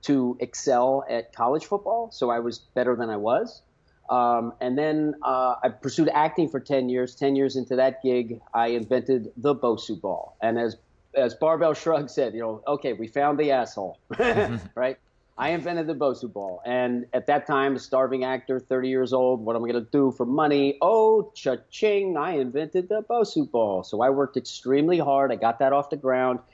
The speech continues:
Speaker 1: And then rather than build the empire myself, what I did was I licensed the product. And what that did was it bought me time. All of a sudden, it's mailbox money.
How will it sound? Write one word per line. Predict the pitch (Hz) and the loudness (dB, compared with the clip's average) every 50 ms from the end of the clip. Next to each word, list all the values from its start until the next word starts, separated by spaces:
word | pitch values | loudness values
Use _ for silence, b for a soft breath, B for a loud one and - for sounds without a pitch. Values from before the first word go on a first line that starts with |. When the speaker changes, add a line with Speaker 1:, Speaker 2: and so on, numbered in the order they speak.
| b b b b b b b b b b b | b b b b b b b b b b b
Speaker 1:
And | 127 135 | 0 2
then | 131 123 | 2 2
rather | 131 143 170 190 202 | 4 4 4 4 2
than | 185 175 160 | 2 0 -2
build | 135 127 160 165 151 | 0 0 0 2 2
the | 147 147 151 | 2 0 0
empire | 143 139 151 147 131 | 0 -2 -2 -4 -2
myself, | 127 123 - - - 175 156 135 131 123 - - | -4 -6 -6 -2 0 2 2 2 2 -2 -4 -6
what | 117 127 135 | -4 -2 -2
I | 143 151 | -2 -4
did | 143 - 127 120 113 110 107 104 110 - _ _ | -6 -6 -4 -4 -2 -4 -6 -8 -14 -20 _ _
was | - 113 113 107 - - - | -6 -4 -4 -6 -6 -8 -12
I | 104 | -10
licensed | 101 101 104 110 117 123 123 123 - 127 120 117 - - - - _ | -8 -6 -4 -2 -2 -2 -2 -2 -4 -6 -6 -6 -8 -12 -20 -16 _
the | - | -12
product. | 98 - - 131 120 117 104 78 - - - - | -10 -4 0 0 0 0 0 -2 -6 -8 -10 -10
And | 107 101 | -6 -2
what | 101 120 120 120 | -2 -2 -2 0
that | - 117 113 - | -2 -4 -2 0
did | - 190 180 143 | 2 2 2 2
was | 123 110 - | 0 -2 -2
it | 117 117 117 _ _ _ _ - | -4 -6 -6 _ _ _ _ 0
bought | 110 110 113 113 - - - - | 2 2 2 2 0 -4 -10 -8
me | 110 107 107 98 _ | -6 -6 -6 -8 _
time. | - - 110 110 104 98 92 85 82 - - - | -10 -6 -4 -4 -4 -4 -6 -10 -14 -12 -4 0
All | 120 127 | 2 2
of | 139 135 | 2 2
a | 139 | -2
sudden, | - - 170 156 139 135 131 127 117 120 - | -2 0 2 2 2 2 -2 -6 -6 -10 -12
it's | 120 117 - 123 | -12 -10 -6 -4
mailbox | 123 135 127 117 107 110 104 - - | 0 0 0 0 0 -2 -4 -4 -8
money. | 117 107 98 90 82 82 | -8 -8 -8 -10 -12 -18